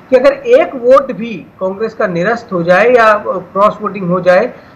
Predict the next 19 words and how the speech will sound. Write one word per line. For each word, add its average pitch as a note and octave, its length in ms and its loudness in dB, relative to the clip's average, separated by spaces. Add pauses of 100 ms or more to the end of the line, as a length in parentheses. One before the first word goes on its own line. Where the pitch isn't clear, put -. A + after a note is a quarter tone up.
(140)
तो B3+ 60 6
वो C4+ 140 4
ये C#4 120 4
दा-, C4+ 320 2
अप-, A3 220 -2
उसका - 300 -4
ये B3 120 4
जो A3 140 -6
दावा F3+ 360 2
है A3+ 160 0
सरकार F#3+ 400 -4
में G3+ 120 -8
अंतर्विरोध F#3 500 -8
का, G#3 100 0
कांग्रेस F#3 380 -6
पार्टी F3 300 0
में F#3 120 -2
असंतोष F#3+ 480 -2
का, - 380 0